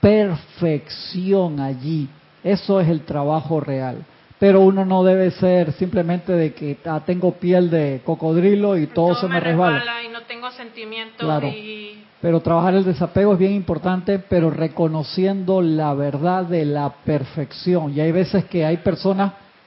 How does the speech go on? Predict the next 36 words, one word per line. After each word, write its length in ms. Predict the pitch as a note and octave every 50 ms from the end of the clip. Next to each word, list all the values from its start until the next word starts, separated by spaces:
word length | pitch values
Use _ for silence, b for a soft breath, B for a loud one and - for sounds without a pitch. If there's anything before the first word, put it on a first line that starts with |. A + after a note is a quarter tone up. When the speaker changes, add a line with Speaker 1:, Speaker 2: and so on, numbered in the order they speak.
| _
Speaker 1:
que 60 | - G3
le 100 | E3+ D#3
podemos 300 | - F3 F3 F3+ F#3 F#3+
dar 100 | F#3+ F3+
la 60 | F3+
ayuda 220 | F3 D#3+ F3 F#3+ G3+
espiritual, 680 | F3 - - F#3 E3 D3+ - - F3+ F3+ F#3 G3+ G3+ B B B B B B B _ _
pero 140 | G#3 F#3+
hay 80 | F#3+ G3+
veces 200 | G#3 - G#3 G#3
que 120 | - - F#3+
uno, 320 | G3 F#3+ F#3+ F#3+ F#3+ D#3 - - - _ _ _ _ _ _ _ _ _ _ _ _ _ _ _ _ _ _ _ _ _ _ _ _ _ - - _ _ _
hay 140 | - D#3 E3+
que 100 | - G3
esperar 300 | F3+ - E3+ E3+ F#3 F#3
que 80 | -
la 100 | - F#3
persona 320 | - D#3+ D3+ - F#3+ F#3+ F3
acepte 460 | D3+ - - G#3+ A3 G#3+ A3 - G3
esas 220 | F3 - - E3+
bendiciones 500 | F3 F3 D#3 C#3+ C3+ B2+ E3+ F3+ F#3+ F#3
que 100 | F3+ -
habla 320 | E3+ D#3+ D#3+ E3+ F3+ F3 D3 -
el 80 | D#3+
amado 260 | D#3 D3+ D#3+ E3+ F3+
Hilarión 460 | F#3 E3+ D#3+ D3 D3 C#3+ E3 F3+ F#3 F3+
y 60 | E3+
el 100 | E3 D#3
Mahacho 580 | C#3+ C#3 D3 D3 A#2 D3+ E3 D3+ - - E3+ C#3 -
Han 260 | - F3 E3+ E3+ E3 E3+
hoy, 280 | F#3 F#3+ F#3+ E3+ C#3 C3+
abrirse 800 | C3 C3+ C#3+ C3+ E3+ F#3 A#3 B3 A#3 F#3+ - - D3+ D3+ D3 B B B B B B _
a 120 | - F#3
las 160 | F#3+ F#3+ F3+ D#3+
bendiciones 840 | G3 G3+ G3 F3+ G3 F#3 - - A#3 A#3+ A#3 G3+ E3+ D3 C#3 C3+
de 220 | C#3 F#3+ G3 G3+